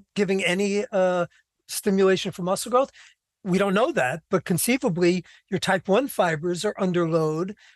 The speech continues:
during that period of time, and the type one fibers are more indefatigable. So they, basically, they're fatigue resistant to a greater degree. Could it be that keeping their,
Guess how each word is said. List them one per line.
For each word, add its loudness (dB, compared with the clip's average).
during 2
that 0
period 0
of -8
time, -2
and 0
the -4
type -2
one 2
fibers 0
are 0
more 0
indefatigable. -4
So 0
they, 2
basically, 2
they're 0
fatigue 0
resistant 0
to -4
a -4
greater -2
degree. -4
Could 2
it 0
be 4
that 0
keeping 0
their, 2